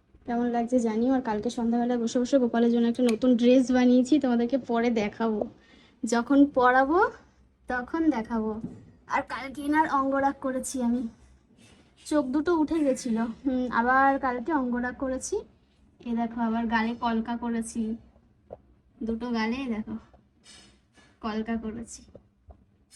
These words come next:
বুঝেছো? কেমন লাগছে আমাকে জানিয়ে। মনে হচ্ছে না তাকিয়ে রয়েছে আমার দিকে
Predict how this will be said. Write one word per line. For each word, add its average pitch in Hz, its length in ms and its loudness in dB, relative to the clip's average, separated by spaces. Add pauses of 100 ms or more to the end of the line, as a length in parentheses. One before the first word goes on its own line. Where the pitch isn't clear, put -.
(520)
বুঝেছো? 302 400 -12 (340)
কেমন 254 260 -6
লাগছে 247 300 -4
আমাকে 254 220 -8
জানিয়ে। 226 320 0
মনে 233 200 0
হচ্ছে 247 180 -8
না 262 120 -6
তাকিয়ে 240 420 -8
রয়েছে 240 280 -6
আমার 233 220 -2
দিকে 240 220 -4